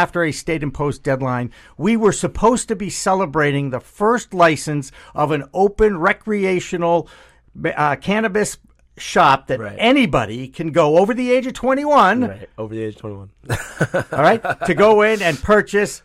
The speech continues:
Speaker 1: cannabis or marijuana, and I try not to use that term
Speaker 2: Mm.
Speaker 1: because of the,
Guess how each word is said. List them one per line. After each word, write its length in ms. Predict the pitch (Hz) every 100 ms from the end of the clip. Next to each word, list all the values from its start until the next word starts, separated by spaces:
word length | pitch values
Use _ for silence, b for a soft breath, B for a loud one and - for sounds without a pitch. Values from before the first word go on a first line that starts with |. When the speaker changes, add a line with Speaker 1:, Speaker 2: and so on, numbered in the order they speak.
| -
Speaker 1:
cannabis 500 | 185 190 180 185 -
or 100 | 135
marijuana, 640 | 175 185 170 170 170 165
and 180 | 143 139
I 80 | 139
try 260 | - 185 175
not 200 | 170 165
to 60 |
use 260 | 156 151 131
that 200 | 147 139
term 340 | 156 151 147
Speaker 2:
Mm. 300 | 139 104 92
Speaker 1:
because 400 | 156 139 165 143
of 120 | 156 120
the, 320 | 139 131